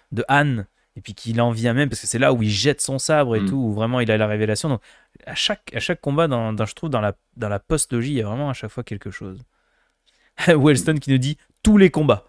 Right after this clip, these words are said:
Speaker 1: C'est dur comme question aussi, là. Bah oui, <laughs> mais Wellston, là, écoute, on te met
Speaker 2: Mais
Speaker 1: face à des choix, c'est
Speaker 2: mais, mais Wel-, mais Wellston, moi, je la vois un peu du genre, voilà. «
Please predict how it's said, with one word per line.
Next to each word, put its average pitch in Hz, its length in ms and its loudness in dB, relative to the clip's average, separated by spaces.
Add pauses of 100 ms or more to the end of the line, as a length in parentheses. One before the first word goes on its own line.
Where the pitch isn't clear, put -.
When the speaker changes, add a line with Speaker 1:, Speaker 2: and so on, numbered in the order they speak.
(200)
Speaker 1:
C'est - 160 -2
dur 320 220 0
comme 165 200 4
question 190 480 6
aussi, 185 340 4
là. 160 400 8
Bah 156 180 6
oui, 226 240 12
<laughs> 139 140 6
mais 196 80 12
Wellston, 175 440 2
là, 156 360 6
écoute, 147 300 -4
on 131 100 -2
te - 100 -6
met 127 160 6
Speaker 2:
Mais 127 60 12
Speaker 1:
face 165 180 4
à 131 80 4
des 127 100 2
choix, 147 460 0
c'est 117 220 -10
Speaker 2:
mais, 107 200 2
mais 123 140 4
Wel-, 127 380 2
mais 117 120 8
Wellston, 147 520 8
moi, 131 140 6
je 107 120 2
la 120 100 6
vois 135 220 2
un 123 100 2
peu 135 220 -2
du 123 100 0
genre, 127 300 4
voilà. « 117 260 2